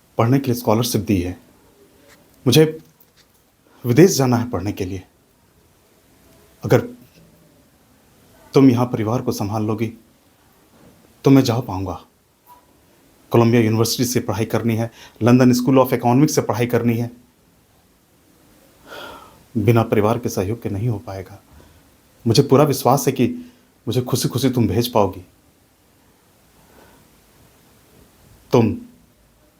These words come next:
मैं जाऊं? मैं आकर जो अपने लोगों की दुर्दशा है, जो सदियों से, हजारों सालों से इस तरीके से लोग कीड़े मकोड़े की तरह ज़िंदगी जी रहे हैं, क्या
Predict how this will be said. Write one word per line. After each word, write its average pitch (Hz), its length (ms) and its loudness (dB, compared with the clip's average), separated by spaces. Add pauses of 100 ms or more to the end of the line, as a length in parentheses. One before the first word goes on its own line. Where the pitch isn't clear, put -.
(520)
मैं 110 100 4
जाऊं? 123 280 2 (1300)
मैं 127 160 4
आकर 143 300 4 (1300)
जो 127 180 4
अपने 190 220 4
लोगों 151 220 6
की 185 120 0
दुर्दशा 123 400 2
है, 135 160 0
जो 135 120 -4
सदियों 139 360 -2
से, 139 140 -4
हजारों 135 360 2
सालों 147 300 4
से 131 280 0 (520)
इस - 180 4
तरीके 143 260 4
से - 140 4
लोग 156 320 4
कीड़े 151 180 4
मकोड़े 151 360 2
की 165 100 -2
तरह 139 180 2
ज़िंदगी 120 300 0
जी 120 160 2
रहे 120 140 2
हैं, 120 280 -4 (2250)
क्या 123 200 4